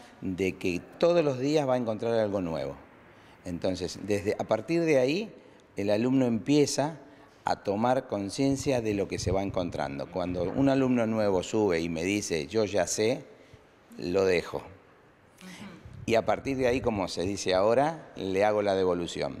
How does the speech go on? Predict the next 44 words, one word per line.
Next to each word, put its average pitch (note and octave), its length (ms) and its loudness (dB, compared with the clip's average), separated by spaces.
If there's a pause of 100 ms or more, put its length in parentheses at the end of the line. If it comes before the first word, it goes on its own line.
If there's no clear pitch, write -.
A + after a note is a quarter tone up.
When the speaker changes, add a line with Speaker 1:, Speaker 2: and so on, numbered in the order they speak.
(100)
Speaker 2:
Bien. - 160 -18
Speaker 1:
Y A2+ 100 -4
se A2 160 -2
da A#2+ 180 2
cuenta, C#3 300 2
y A#2 60 0
se A2 180 0
da A#2+ 160 2
cuenta C3+ 640 0 (180)
lo F#2+ 240 0
que F#2+ 140 -2
le E2+ 100 0
falta F2+ 460 -2
aprender. D#2 420 -10 (120)
Speaker 2:
Bien, - 180 -20
bueno, A3 180 -10
es D4 160 -8
una B3 160 2
ironía, G3+ 420 4
porque E3 220 -4
si - 140 -8
vamos B3+ 260 4
a B3 40 4
aprender G#3+ 340 0
a G3+ 40 2
manejar F#3 460 -2
y C#3+ 60 -6
<laughs> - 140 -6
ya A#3 80 6
vamos A3 360 -2
sabiendo, G3 640 -4
creo A3 200 -4
que F3+ 100 -6
hay F3 120 -2
algo G#3+ 220 0
que D3+ 80 -4
no D3 80 -6
está E3+ 160 2
Speaker 1:
No, G3+ 60 4
Speaker 2:
bien. G#3+ 260 2
Speaker 1:
no, A2+ 80 -8
bueno, A2 340 2
bueno, G2 260 2
pero, G#2 280 2